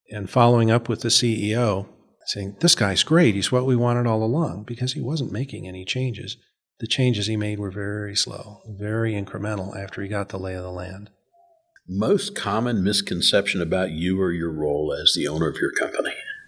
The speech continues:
Speaker 1: See, the most common misconception is that I come in as a consultant as opposed to a coach. The coaching role, as we discussed earlier, is very different from the consulting role.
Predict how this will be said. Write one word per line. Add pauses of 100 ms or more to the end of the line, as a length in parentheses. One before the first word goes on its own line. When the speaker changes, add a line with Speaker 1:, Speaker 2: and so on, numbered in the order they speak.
Speaker 1:
See,
the
most
common
misconception
is
that
I
come
in
as
a
consultant
as
opposed
to
a
coach. (480)
The
coaching
role,
as
we
discussed
earlier,
is
very
different
from
the
consulting
role.